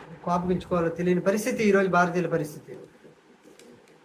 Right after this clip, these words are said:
ఒక కులం మీద దేశం పెంచుకొని, పదవులు పొంది, పరిచయాలు పెంచుకొని, ఇక సొంత కులం వారు, సొంత కులం వారికి మధ్య,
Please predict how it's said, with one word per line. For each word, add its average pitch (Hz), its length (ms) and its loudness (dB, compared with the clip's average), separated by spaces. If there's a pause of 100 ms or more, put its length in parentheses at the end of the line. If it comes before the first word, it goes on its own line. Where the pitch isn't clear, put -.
(140)
ఒక 202 140 -2
కులం 247 300 6
మీద 240 220 8
దేశం 220 340 4
పెంచుకొని, 220 400 4
పదవులు 220 320 4
పొంది, 214 360 2
పరిచయాలు 208 440 2
పెంచుకొని, 214 440 0
ఇక 214 200 0
సొంత 190 240 -4
కులం 220 240 0
వారు, 214 340 2
సొంత 190 180 -6
కులం 220 280 0
వారికి 202 240 0
మధ్య, 196 300 0